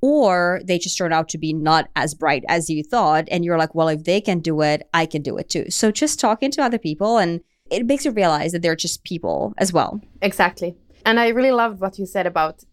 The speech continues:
Speaker 2: thinking about what's the worst that could happen. That's really one of the tools I also use. I actually go to the worst case scenario in my head. And then I can promise you ninety-nine point ninety-nine percent of the times, worst case scenario.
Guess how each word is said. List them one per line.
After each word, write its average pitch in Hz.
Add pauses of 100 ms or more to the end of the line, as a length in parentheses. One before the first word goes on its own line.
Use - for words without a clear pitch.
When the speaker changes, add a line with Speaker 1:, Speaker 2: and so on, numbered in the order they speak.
Speaker 2:
thinking 175
about 160 (220)
what's 247
the 233
worst 208
that -
could 160
happen. 170 (460)
That's 240
really 240
one 214
of 220
the 190
tools 190
I 180
also 175
use. 170
I 208
actually 226
go 233
to 196
the 175
worst 175
case -
scenario 165
in 180
my 160
head. 175 (680)
And 214
then 247 (180)
I 226
can 269
promise 285
you 147
ninety-nine 240
point 185
ninety-nine 196
percent 185
of 170
the 175
times, 165
worst 196
case 240
scenario. 190